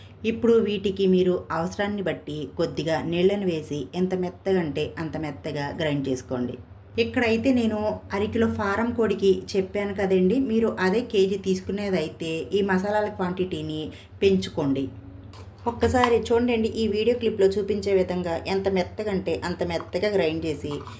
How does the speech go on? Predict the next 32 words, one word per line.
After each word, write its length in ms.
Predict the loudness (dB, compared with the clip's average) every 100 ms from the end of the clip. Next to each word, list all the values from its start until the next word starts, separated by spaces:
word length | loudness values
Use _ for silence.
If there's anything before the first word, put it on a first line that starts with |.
| -16 2
రెడీగా 440 | 4 6 4 4 2
పక్కన 220 | 2 -4 -4
పెట్టుకోండి. 420 | -4 -4 -2 -2 -2 -2 -2
ఆన్ 120 | -2 0
చేసుకుని 360 | -4 0 2 2 2
స్టవ్ 220 | 0 0 2
మీద 100 | 2 0
ఒక 60 | -2
కుక్కర్ 240 | -2 -2 -2
పెట్టుకొని 360 | -2 2 4 4 2 -2
ఒక 80 | 2
మూడు 160 | 2 2 0
టేబుల్ 180 | -2 -2
స్పూన్ల 220 | 0 0 0
దాకా 220 | 0 -2 -2 -2
ఆయిల్. 300 | 0 0 -4 -10 -18 -20 -20 -20 -20 -14 -6 0
నాన్ 240 | 2 2 0
వెజ్ 160 | -4 -2
కూరలో 300 | 0 0 0 2
ఆయిల్ 180 | 2 0
అనేది 220 | -2 -2
కాస్త 240 | -4 -4 -4
ఎక్కువగానే 400 | 0 0 0 0
పట్టుద్ది 340 | -4 -6 -6 -4
కదండి, 260 | -2 -2 0
చూసి 220 | -2 2 -2
వేసుకోండి. 440 | -2 -10 -8 -10 -14 -20 -4 0
ఆయిల్ 200 | 2 2 0
హీట్ 200 | 0 4 4
అయ్యాక 320 | 4 0 -2 -2
కొత్తిమీర, 460 | -2 0 2 2 2
పుదీనా, 380 | 2 4 4 2